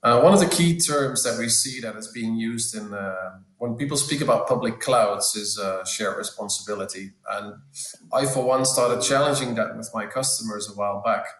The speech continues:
where I said, "Look, it should really not be called shared responsibility, because sharing means you have something in common that you will both be, uh, uh, spending time and attention to." And the reality with public clouds is that the public cloud vendor,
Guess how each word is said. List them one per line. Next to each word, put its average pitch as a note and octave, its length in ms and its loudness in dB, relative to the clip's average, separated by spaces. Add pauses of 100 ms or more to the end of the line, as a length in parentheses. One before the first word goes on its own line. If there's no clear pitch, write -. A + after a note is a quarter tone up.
(360)
where G#2+ 220 2
I G#2+ 40 0
said, A#2 280 0
"Look, C#3 480 -2 (480)
it C3+ 100 -4
should D#3+ 220 -2
really F3+ 320 2
not D#3 240 2
be C#3 100 -2
called B2+ 320 -4
shared A#2+ 400 -2
responsibility, A2 840 -2
because F#2+ 320 -8
sharing C#3+ 480 0
means B2+ 420 -4
you A2+ 200 -6
have G#2+ 100 -2
something B2+ 460 -2
in A2 160 -2
common G#2+ 400 -2 (480)
that F#2+ 180 -4
you B2+ 100 -4
will B2 200 -2
both B2 400 -2
be, A2+ 440 -2
uh, A2+ 60 -4
uh, - 500 -12
spending B2+ 300 -4
time B2+ 300 2
and A2+ 80 0
attention C3+ 560 -2
to." F#2+ 200 -10 (640)
And B2+ 240 -2
the B2 40 -4
reality F#3 440 2
with C#3 180 0
public C3 260 0
clouds D3 440 4
is C3 180 -8
that A#2+ 360 -4 (600)
the B2 120 -4
public D#3+ 320 0
cloud A#2+ 280 0
vendor, A2+ 520 0